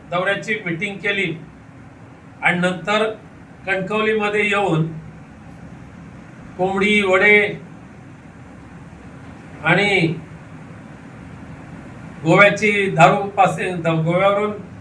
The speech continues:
अ, पा-, पासिंग करून आणलेली दारू अशा पद्धतीने एक रंगीत पार्टी सुद्धा झाली, त्याचा आस्वाद सुद्धा घेतला ह्या आयोजकांनी. मग एकीकडे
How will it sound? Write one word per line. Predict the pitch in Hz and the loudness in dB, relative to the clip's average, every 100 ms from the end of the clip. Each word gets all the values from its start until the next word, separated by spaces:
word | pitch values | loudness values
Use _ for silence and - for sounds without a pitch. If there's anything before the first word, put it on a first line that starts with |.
| - - | -18 -2
अ, | 170 170 156 156 | 4 4 4 2
पा-, | 156 151 | 4 2
पासिंग | 139 156 156 202 196 | 2 0 0 -2 -4
करून | 208 202 | -2 0
आणलेली | 196 196 196 | 0 0 0
दारू | 185 175 190 175 - - - - - - - - | 4 6 6 0 -4 -12 -20 -20 -20 -20 -20 -6
अशा | 165 160 208 | -2 2 2
पद्धतीने | 202 196 202 196 202 196 170 156 - - - - | 2 -2 -2 -4 0 2 0 -2 -8 -18 -16 -6
एक | 196 190 | -4 0
रंगीत | 180 202 - | 0 -2 0
पार्टी | 196 175 170 208 | 4 4 2 -6
सुद्धा | 165 185 202 | -8 0 2
झाली, | 196 196 147 - - - - - - - - - - - - - - - - - | 4 4 2 -6 -14 -20 -20 -20 -20 -20 -20 -20 -20 -20 -20 -20 -20 -20 -20 -4
त्याचा | 180 214 | 0 6
आस्वाद | 202 190 202 202 | 8 8 2 -4
सुद्धा | - 196 202 | -4 0 2
घेतला | 185 190 196 | 2 -2 0
ह्या | 160 165 143 - 160 | 4 4 2 0 -2
आयोजकांनी. | 175 170 160 165 139 123 - - - - - - - - - - - - - | 0 0 0 0 -2 -6 -12 -20 -20 -20 -20 -20 -20 -20 -20 -20 -20 -20 -10
मग | 185 | -6
एकीकडे | 156 147 269 247 233 | -4 -4 -4 2 6